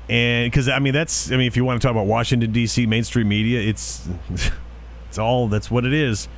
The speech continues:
And it's up to us to share what we know and what we've learned to help, to help them from following and believing the lies. Politicians, Hollywood, mainstream media, all of it.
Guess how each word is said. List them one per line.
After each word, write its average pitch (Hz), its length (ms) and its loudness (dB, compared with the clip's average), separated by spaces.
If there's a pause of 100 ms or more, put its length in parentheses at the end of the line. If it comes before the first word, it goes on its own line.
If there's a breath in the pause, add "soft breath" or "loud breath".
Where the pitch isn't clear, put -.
(560 loud breath)
And 113 440 0
it's 120 240 0
up 165 200 0
to - 180 0
us 170 260 0
to 123 120 -2
share 139 680 2
what 123 260 0
we 143 160 2
know 160 380 2
and 131 100 2
what 127 140 -2
we've 135 200 2
learned 185 320 2
to 127 80 2
help, 190 260 0 (420)
to 120 80 4
help 170 280 2
them 104 280 2 (500)
from 113 220 2
following 147 560 2
and 127 100 2
believing 139 420 2
the 120 80 2
lies. 135 360 2
Politicians, 160 680 2
Hollywood, 156 480 2
mainstream 139 440 0
media, 127 300 2
all 156 240 0
of 104 100 0
it. 78 120 -2